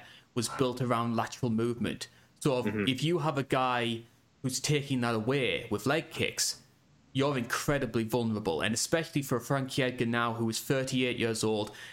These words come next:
Speaker 1: and maybe starting to show, I wouldn't call him chinny, it's, it's just a durability issue, it's getting old.
Speaker 2: Yeah.
Speaker 1: But
Speaker 2: Yeah,
Speaker 1: we're
Speaker 2: it
Speaker 1: seeing,
Speaker 2: happens.
Speaker 1: we're seeing a lot more people finishing Frankie, which, uh, let's say back in twenty thirteen, twenty fourteen, people weren't doing.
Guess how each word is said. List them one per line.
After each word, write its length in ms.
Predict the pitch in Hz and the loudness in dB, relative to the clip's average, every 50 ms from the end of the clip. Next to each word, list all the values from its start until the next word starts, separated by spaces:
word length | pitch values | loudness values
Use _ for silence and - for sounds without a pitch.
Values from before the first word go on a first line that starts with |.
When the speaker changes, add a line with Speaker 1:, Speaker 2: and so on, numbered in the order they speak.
| - - | -8 -2
Speaker 1:
and 200 | 117 113 120 127 | 0 0 2 2
maybe 260 | 127 127 131 127 127 123 | 2 2 2 2 0 0
starting 580 | - - - 143 131 127 127 - 131 120 113 | -2 0 0 2 0 0 0 0 -2 -2 0
to 80 | 120 113 | 0 -2
show, 540 | - - - 123 117 117 117 113 110 110 - - - - _ - | -2 0 2 2 2 4 2 2 0 -2 -6 -14 -18 -10 _ -2
I 60 | 151 | 0
wouldn't 200 | 175 208 214 214 | 0 0 0 2
call 140 | 196 190 151 | 2 0 0
him 100 | 117 107 | 0 -2
chinny, 400 | - - - 170 160 123 104 98 | -2 0 0 2 0 0 -2 -2
it's, 140 | 95 - - | 0 0 0
it's 220 | - - - - | 0 0 0 0
just 240 | - 214 214 - - | 0 0 0 0 -2
a 40 | - | 0
durability 600 | 143 135 127 113 113 147 165 170 147 - 127 117 | 0 2 2 0 0 0 0 0 0 0 -2 0
issue, 200 | 110 - 95 90 | 0 0 -2 0
it's 120 | 90 - | 0 0
getting 280 | - 135 127 123 110 110 | 0 0 0 0 2 4
old. 100 | 107 110 | 8 8
Speaker 2:
Yeah. 180 | 104 - - - - - - - - _ _ _ _ _ - | 6 6 4 -2 -10 -12 -14 -20 -20 _ _ _ _ _ 8
Speaker 1:
But 80 | 147 | 10
Speaker 2:
Yeah, 60 | 147 113 | 10 10
Speaker 1:
we're 40 | |
Speaker 2:
it 60 | 104 107 | 10 10
Speaker 1:
seeing, 140 | 147 156 | 10 10
Speaker 2:
happens. 520 | 156 151 151 151 123 90 98 - - - - _ _ - | 10 10 8 8 6 0 -2 -6 -10 -12 -14 _ _ -2
Speaker 1:
we're 80 | 127 | 0
seeing 400 | 127 - - 165 170 170 165 151 | 0 2 2 2 2 2 2 2
a 40 | 147 | 2
lot 220 | 143 139 135 - | 2 2 2 2
more 180 | 131 131 131 127 | 2 0 0 0
people 300 | - 139 131 127 120 113 | 0 -2 -2 0 -2 -2
finishing 440 | - - 143 135 131 127 - 127 113 | 0 0 0 2 2 0 0 -2 -2
Frankie, 440 | - - 127 113 113 113 - 113 110 | 0 0 0 0 0 0 -2 -2 0
which, 600 | 107 123 117 113 113 117 - - - - - - - - - - - _ _ _ _ - | 2 2 2 0 -2 -4 -4 -4 -4 -4 -4 -8 -16 -20 -20 -20 -20 _ _ _ _ 0
uh, 300 | 120 117 117 117 117 110 - | 2 2 4 2 2 0 0
let's 120 | 113 - | 0 0
say 180 | - - 131 120 | 0 2 2 0
back 260 | 117 120 117 - - | 2 0 0 0 2
in 280 | 123 113 113 110 - - | 0 0 0 -2 -4 -6
twenty 240 | - - 135 123 117 | -2 -2 0 0 0
thirteen, 340 | - 143 123 117 - 120 117 | 0 0 0 0 0 -2 -2
twenty 220 | - 127 117 113 | 0 0 -2 -2
fourteen, 460 | - - 127 127 127 - 147 160 143 | 0 0 0 0 0 0 0 0 0
people 280 | - - 139 - 123 120 | 0 -2 -2 0 0 0
weren't 320 | 113 123 120 113 110 110 - | 0 0 0 0 0 0 0
doing. 300 | 127 127 170 98 - | 0 0 0 -4 -4